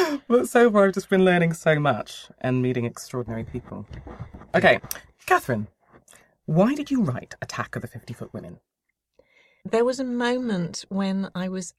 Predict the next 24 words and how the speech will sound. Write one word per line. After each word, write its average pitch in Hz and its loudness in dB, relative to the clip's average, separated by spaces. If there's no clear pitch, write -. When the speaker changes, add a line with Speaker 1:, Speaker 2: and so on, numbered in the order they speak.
Speaker 2:
advocating 170 -6
for 170 -10
gender 170 -2
equality 170 -6
on 160 -2
the 156 -4
doorstep 165 -6
on 175 0
behalf 170 -4
of 165 -8
the 175 -2
Women's 170 -2
Equality 175 -6
Party, 151 -8
and 196 0
I 208 2
realised 214 -2
that 196 -4
although 196 -2
I 214 -2
could 208 -8
answer 190 -6
questions 170 -6
about 170 -4